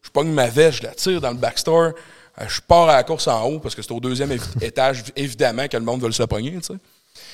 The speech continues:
Fait que là, je monte. J'arrive où le dance floor, je rejoins les autres bonnes sœurs qui étaient là. Là, on était rendu cinq. Et là, il y en a un de la gang qui était comme déjà sur le bord de l'intervention pendant que les deux gars, ils étaient en train de se pogner.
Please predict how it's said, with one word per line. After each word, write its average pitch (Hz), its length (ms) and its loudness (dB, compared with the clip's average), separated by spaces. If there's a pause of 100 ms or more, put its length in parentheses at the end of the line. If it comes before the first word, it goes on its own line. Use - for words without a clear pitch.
(180)
Fait - 80 -16
que 151 80 -8
là, 160 160 2 (360)
je 107 120 -10
monte. 127 320 0 (400)
J'arrive 147 420 4
où - 20 0
le 151 80 -2
dance 123 260 0
floor, 165 400 6 (320)
je 110 160 -6
rejoins 143 300 2
les 147 140 -4
autres 143 100 -4
bonnes 127 160 2
sœurs 151 160 2
qui 135 80 -4
étaient 117 160 -4
là. 180 100 -2
Là, 170 100 -2
on 180 100 0
était 139 180 0
rendu 120 280 0
cinq. - 460 -6 (540)
Et 113 80 -12
là, 151 240 6 (180)
il 104 60 -10
y 120 60 -2
en 120 40 -2
a 127 60 4
un 147 60 2
de 143 40 -6
la 117 120 4
gang 147 220 2
qui 135 140 -8
était 113 320 -2
comme 110 260 -8
déjà 120 280 -4
sur 131 140 -4
le 113 60 -8
bord 127 220 2
de 120 60 -2
l'intervention 113 680 -6 (440)
pendant 143 240 4
que 151 140 -8
les 123 60 -4
deux 156 260 4
gars, 165 120 4
ils 175 60 -2
étaient 139 140 -2
en 123 100 4
train 135 140 -4
de 135 40 -6
se - 80 2
pogner. 113 380 -2